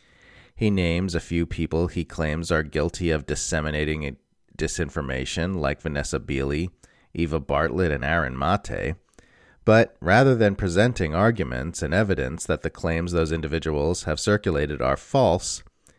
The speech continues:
he simply asserts that it is so and moves on.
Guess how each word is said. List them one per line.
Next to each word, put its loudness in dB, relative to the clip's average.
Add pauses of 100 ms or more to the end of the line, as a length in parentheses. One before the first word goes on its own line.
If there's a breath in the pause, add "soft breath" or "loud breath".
(100)
he 0
simply 4
asserts 2
that 0
it 0
is -2
so 2 (120)
and -2
moves 0
on. 0